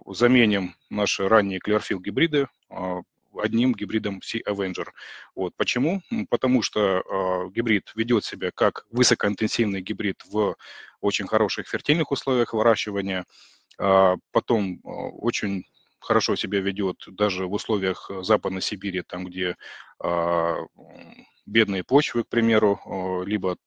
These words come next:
в Ульяновской области, там, где субпесчаные почвы, а, не богаты, а, минеральным составом.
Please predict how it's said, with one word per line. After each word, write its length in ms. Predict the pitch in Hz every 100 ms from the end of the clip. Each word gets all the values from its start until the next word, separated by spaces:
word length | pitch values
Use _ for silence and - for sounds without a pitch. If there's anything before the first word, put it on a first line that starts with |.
| -
в 540 | 92 90 85 _ 95
Ульяновской 480 | 107 127 135 - 120
области, 380 | 117 107 - 107
там, 200 | - 98
где 120 | 95
субпесчаные 640 | - - 95 - 101 98
почвы, 440 | 92 104 95 92 92 - - - -
а, 500 | 87 90 87 87 87 85 -
не 280 | 104 104 98
богаты, 680 | 95 95 95 - 95 90 - _
а, 200 | 95 87
минеральным 480 | 92 95 95 92 92
составом. 520 | 95 - 98 90 87